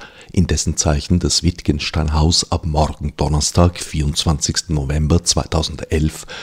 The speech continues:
für vier Tage stehen wird. Im Folgenden werden Ausschnitte von besagter Pressekonferenz sowie Interviews mit einigen wenigen der vielen Beteiligten zu hören sein.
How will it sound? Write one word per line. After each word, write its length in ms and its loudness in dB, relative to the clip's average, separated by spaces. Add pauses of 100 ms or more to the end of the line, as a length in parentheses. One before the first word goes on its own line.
(100)
für 180 -4
vier 340 -4
Tage 260 0
stehen 440 2
wird. 320 -4 (880)
Im 140 2
Folgenden 680 4
werden 240 0
Ausschnitte 680 2
von 180 0
besagter 440 -2
Pressekonferenz 960 0 (300)
sowie 360 2
Interviews 760 2
mit 260 0
einigen 420 0
wenigen 540 4
der 140 2
vielen 420 2
Beteiligten 720 -2
zu 260 4
hören 240 2
sein. 340 -4